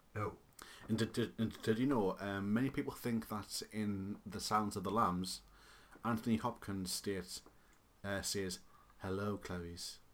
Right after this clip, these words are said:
Speaker 2: but he never says it.
Speaker 1: Yeah. He never says
Speaker 2: You've
Speaker 1: how
Speaker 2: never seen it?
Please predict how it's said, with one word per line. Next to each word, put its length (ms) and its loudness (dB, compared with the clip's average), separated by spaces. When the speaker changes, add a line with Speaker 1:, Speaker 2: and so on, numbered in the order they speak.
Speaker 2:
but 80 -10
he 60 -8
never 180 -2
says 300 0
it. 160 -6
Speaker 1:
Yeah. 240 6
He 120 -8
never 260 2
says 600 -2
Speaker 2:
You've 140 6
Speaker 1:
how 80 6
Speaker 2:
never 120 8
seen 240 4
it? 180 -4